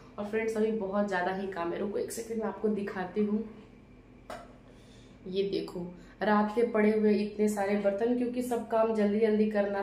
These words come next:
था। सूतक कुछ ऐसा लगता है, उसके पहले खाना पीना बनाना और time से जल्दी जल्दी खाना, क्योंकि हमारा खाना पीना खाने का time table थोड़ा late ही चलता है, डेली का ही होता है।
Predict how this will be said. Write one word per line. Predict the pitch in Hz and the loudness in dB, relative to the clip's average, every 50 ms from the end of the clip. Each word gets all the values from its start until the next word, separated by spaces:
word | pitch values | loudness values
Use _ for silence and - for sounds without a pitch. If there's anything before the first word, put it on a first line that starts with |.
| 196 208 | -4 -4
था। | 214 | -4
सूतक | 214 208 - - 214 208 - - 233 226 220 - | -4 -4 -4 -4 -4 -2 0 0 0 0 0 -2
कुछ | 240 233 - | -2 0 0
ऐसा | 226 220 214 220 220 | 0 0 0 0 0
लगता | 220 214 208 - - 214 | 0 -2 -2 -2 -2 -2
है, | 220 220 - - - - - - - | -2 -2 -4 -8 -12 -18 -14 -8 -6
उसके | 233 233 - - 247 | -6 -4 0 0 0
पहले | - 233 214 208 214 220 220 | 0 2 0 0 2 0 -2
खाना | 220 - 214 202 208 214 | -4 -4 -2 -2 0 0
पीना | 220 220 220 220 220 | 0 0 2 2 2
बनाना | 214 214 208 202 196 196 202 196 | 2 0 0 -2 -2 -4 -4 -4
और | 196 202 208 - 196 196 202 202 | -2 -2 -2 -2 0 0 0 -2
time | 196 196 196 208 214 220 | -2 -4 -2 0 0 0
से | 220 214 | 0 0
जल्दी | 214 214 208 208 208 214 | 0 0 2 2 4 4
जल्दी | 220 214 214 214 | 4 4 4 2
खाना, | 214 208 214 226 | 2 2 2 0
क्योंकि | 220 247 247 247 247 | 0 -2 -4 -4 -4
हमारा | 226 226 220 220 233 | -2 -2 0 0 -2
खाना | 233 - 247 226 226 233 | 0 0 0 0 0 0
पीना | 226 226 233 226 226 | -2 -2 -4 -4 -4
खाने | 220 - 208 208 214 | -4 -2 0 0 0
का | 214 214 | 0 0
time | 214 202 202 208 208 | -2 -2 -2 -2 -2
table | 208 214 208 208 208 | -2 -2 0 -2 -2
थोड़ा | 208 208 214 220 | -2 -2 -2 0
late | 220 208 202 - | 2 2 2 2
ही | 233 240 | 0 -2
चलता | - - 214 196 190 - | -2 -2 -2 -2 -2 -2
है, | 196 196 190 190 | -4 -4 -2 0
डेली | 190 190 190 202 214 | 0 2 2 2 0
का | 220 214 214 | 0 0 -2
ही | 214 214 | -2 -2
होता | 208 196 190 - - | -2 -2 -4 -6 -8
है। | - - | -12 -14